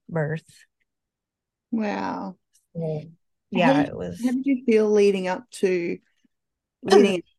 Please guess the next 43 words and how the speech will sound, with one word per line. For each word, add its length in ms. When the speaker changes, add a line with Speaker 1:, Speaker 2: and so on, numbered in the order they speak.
Speaker 2:
to 160
having 280
your 120
first 340
vaginal 400
birth? 300
Because 260
you 140
knew 300
what 380
it 140
was 140
like 260
having 320
a 60
C-section. 920
And 160
then 540
there's 220
some 180
fears 400
that 180
might 280
creep 320
in, 240
like 400
vaginal 420
tearing, 640
or 300
what 140
if 100
I 60
can't 340
do 220
this? 280
What 140
if 140
my 140
pelvis 440
really 300
is 140
too 160
small? 460